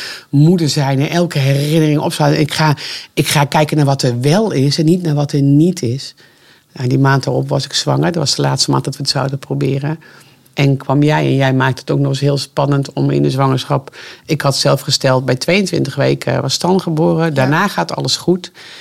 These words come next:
Speaker 1: En op de dag dat ik tweeëntwintig weken was, op mijn verjaardag en iedereen naar huis ging.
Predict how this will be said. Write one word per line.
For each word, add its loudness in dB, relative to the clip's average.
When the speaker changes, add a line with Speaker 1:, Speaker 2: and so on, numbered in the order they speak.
Speaker 1:
En 2
op 0
de -2
dag 2
dat -2
ik 0
tweeëntwintig 0
weken 0
was, 0
op -4
mijn 2
verjaardag 0
en 2
iedereen 2
naar 0
huis 0
ging. 0